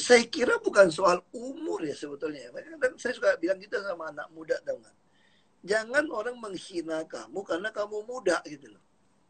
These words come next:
Justru kamu harus menunjukkan kamu punya akal budi, punya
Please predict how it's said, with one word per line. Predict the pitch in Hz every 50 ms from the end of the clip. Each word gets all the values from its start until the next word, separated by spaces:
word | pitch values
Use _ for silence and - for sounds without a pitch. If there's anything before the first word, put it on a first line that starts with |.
| _ _ _ _ _ _ _ _ _ _ _ _ _ _ _ _ _ - -
Justru | - 185 196 190 190 - 277 262
kamu | 214 214 240 277 269 214
harus | 190 262
menunjukkan | 214 196 190 190 185 175 170 156 156 139 - - - 254 262 -
kamu | - 185 180 233 240 240 -
punya | 208 175 170 165 160 160
akal | 160 151 - 165 156 160 156
budi, | 135 135 123 117 - 110 113 143
punya | - - - 185 170 156 160 160 156 156 151 143